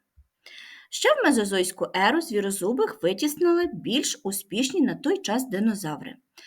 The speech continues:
Залишилися лише невеличкі нічні звірозубі, які розвинули теплокровність,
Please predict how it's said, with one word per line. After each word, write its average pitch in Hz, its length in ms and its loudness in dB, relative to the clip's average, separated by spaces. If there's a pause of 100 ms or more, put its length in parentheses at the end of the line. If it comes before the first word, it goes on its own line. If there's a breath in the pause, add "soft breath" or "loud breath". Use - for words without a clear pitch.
(380 loud breath)
Залишилися 190 760 2
лише 294 340 2
невеличкі 208 840 0
нічні 269 440 0
звірозубі, 170 720 -4 (400 loud breath)
які 208 260 2 (140)
розвинули 220 640 2 (120)
теплокровність, 233 880 0